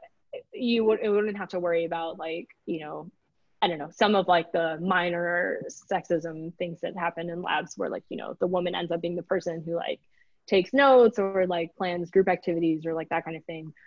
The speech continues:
which, like, honestly, I still am that person, but it feels less like it's a sexism <laughs> thing because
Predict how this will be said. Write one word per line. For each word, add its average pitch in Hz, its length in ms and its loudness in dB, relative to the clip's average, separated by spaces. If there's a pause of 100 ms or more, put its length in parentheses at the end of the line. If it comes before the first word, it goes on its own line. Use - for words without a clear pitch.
(160)
which, 185 140 2
like, 175 160 6
honestly, 185 760 4
I - 120 0
still 170 260 0
am 165 180 -2
that 160 160 -6
person, 175 440 -2
but 165 240 -4 (420)
it 190 220 0
feels 302 360 8
less 220 380 2
like 190 220 2
it's 175 120 0
a 180 40 4
sexism 202 720 2
<laughs> - 0 -
thing 294 380 4
because 190 560 2